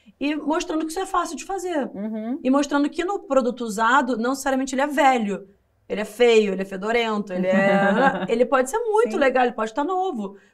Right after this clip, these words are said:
Speaker 1: pode ser exatamente uma, a mesma experiência que você tem na loja.
Speaker 2: Sim.
Speaker 1: E é isso que eu, que eu, que é um dos propósitos da gringa, que eu falo, a pessoa tem que comprar aquilo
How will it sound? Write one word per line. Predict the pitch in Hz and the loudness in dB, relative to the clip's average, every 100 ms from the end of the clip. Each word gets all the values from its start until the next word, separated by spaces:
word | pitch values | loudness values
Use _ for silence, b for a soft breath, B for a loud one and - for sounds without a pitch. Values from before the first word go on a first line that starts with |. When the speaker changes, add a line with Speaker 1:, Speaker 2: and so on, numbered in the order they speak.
| _ | _
Speaker 1:
pode | 220 | -2
ser | 277 | 2
exatamente | 269 294 320 302 302 | 4 2 2 -2 -2
uma, | 294 262 - | -4 -4 -4
a | 254 | 0
mesma | 262 285 | 0 -2
experiência | 294 294 269 262 | -2 0 -2 -4
que | 269 | -12
você | 269 | -12
tem | 277 | -8
na | 262 302 | -6 -2
loja. | 302 262 233 196 - | 0 0 -2 -6 -10
Speaker 2:
Sim. | - 220 208 - | -10 -10 -10 0
Speaker 1:
E | 233 | 6
é | 240 | 6
isso | 247 254 | 6 2
que | 294 | -2
eu, | 294 262 | -2 -10
que | - | 0
eu, | 277 277 277 - - _ 196 | 2 2 0 -10 -20 _ -10
que | - | 2
é | 254 | 2
um | 269 | 2
dos | - | -2
propósitos | 269 269 254 247 - | -4 -2 -4 -4 -2
da | 262 | -2
gringa, | 269 294 262 208 | 2 0 0 -2
que | 196 | -6
eu | |
falo, | 214 208 202 - | -6 -4 -4 -4
a | 208 | -6
pessoa | 208 220 262 | -6 -6 -6
tem | 277 | -6
que | 262 | -10
comprar | - 247 220 214 202 | -4 -4 -2 -2 -2
aquilo | 196 233 269 262 202 | -4 -4 -2 -2 -4